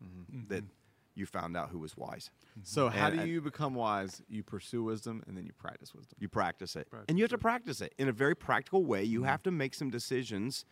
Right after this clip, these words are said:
Speaker 1: Mm-hmm.
Speaker 2: that might be challenging in
Speaker 1: Mm-hmm.
Speaker 2: life to make. You have to humble yourself.
Speaker 1: Mm-hmm.
Speaker 2: You have to learn from others.
Speaker 3: Mm-hmm.
Speaker 1: Hey, a great question.
Speaker 2: Mm-hmm.
Speaker 1: We've talked about this before, is power feedback. Ask the people
Speaker 2: Yeah.
Speaker 1: around you to speak into your life.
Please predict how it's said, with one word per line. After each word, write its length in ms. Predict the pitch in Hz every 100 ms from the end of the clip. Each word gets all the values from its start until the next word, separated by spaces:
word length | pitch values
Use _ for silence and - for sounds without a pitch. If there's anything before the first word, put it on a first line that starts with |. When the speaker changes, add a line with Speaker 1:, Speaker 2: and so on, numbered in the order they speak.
| -
Speaker 1:
Mm-hmm. 200 | 92 98 -
Speaker 2:
that 160 | 107
might 180 | 101 101
be 80 | 117
challenging 680 | 120 110 117 113 98 98 107
in 60 | 101
Speaker 1:
Mm-hmm. 140 | 104
Speaker 2:
life 200 | 101 107
to 80 | -
make. 240 | 127 95 98
You 40 |
have 80 | 92
to 80 | 98
humble 320 | 104 113 104
yourself. 520 | 90 87 87 104 - _ _ -
Speaker 1:
Mm-hmm. 120 | 90
Speaker 2:
You 20 |
have 60 | 107
to 80 | 123
learn 240 | 95 95
from 200 | 120 92
others. 460 | 76 107 98 110 107
Speaker 3:
Mm-hmm. 220 | 101 107 117
Speaker 1:
Hey, 60 |
a 20 | 107
great 200 | 131 107
question. 240 | 131 123
Speaker 2:
Mm-hmm. 60 | 117
Speaker 1:
We've 80 | 117
talked 180 | 123
about 60 | 104
this 100 | 98
before, 380 | 101 - 110 120
is 80 | 98
power 260 | 104 101
feedback. 320 | 95 107 101 98 - - _
Ask 160 | - 120
the 40 | 135
people 180 | 113 110
Speaker 2:
Yeah. 40 | 104
Speaker 1:
around 300 | 104 117 104
you 80 |
to 60 | 101
speak 240 | - 104
into 100 | 98
your 100 | 101
life. 140 | 110